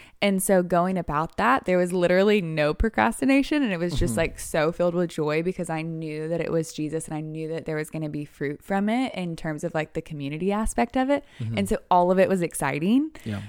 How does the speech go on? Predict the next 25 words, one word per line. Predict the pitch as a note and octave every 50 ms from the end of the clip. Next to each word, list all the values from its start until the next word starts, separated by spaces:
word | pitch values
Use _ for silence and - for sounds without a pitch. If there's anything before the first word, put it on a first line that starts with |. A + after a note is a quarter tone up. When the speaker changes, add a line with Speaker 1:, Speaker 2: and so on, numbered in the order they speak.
| - -
Speaker 1:
Um, | - G3+ G3 F#3 F3 E3 D#3+ D#3+ - - -
and | G3 G3
then | G3 F#3 F3+
the | F3 -
other | - B3 D#4+ E4+ C#4+
one, | G#3 F3 E3 D#3+ D#3+ D#3+ E3 G3+ G#3
in | - - F#3 F3+
terms | - - F3 D#3+ - F3+
of | E3+ -
procrastination, | - D#3+ - - D3+ D#3 D#3 - - E3 D3+ D3+ D#3+ - - F3 F3 F#3 G#3 A3 G#3+ - _ _ -
I | E3+ D#3+
was | D#3+ E3 -
convicted | - E3 D3+ D3+ D3+ - E3 D#3+ E3
because | E3 D#3 - E3+ D#3 D3+ - -
I | - D#3+
am | D#3 D#3+ D#3
procrastinating | - - E3 D3+ - - - D#3+ D#3 D#3 - - - - D#3+ D3 D3 D3+ D#3 D3+ D#3
writing | D3 D3 C#3+ D3 D3 D3
this | D3 - -
book, | _ - E3 D#3 D3 D3+ D#3 - - - - - - - - -
and | - F#3 F3
I | E3+
know | E3 D#3+ E3 D#3+ D#3+ D#3 D3+ D3 C#3+ C#3+
that's, | - - C3 C3 - - -
like, | - - - - - - - -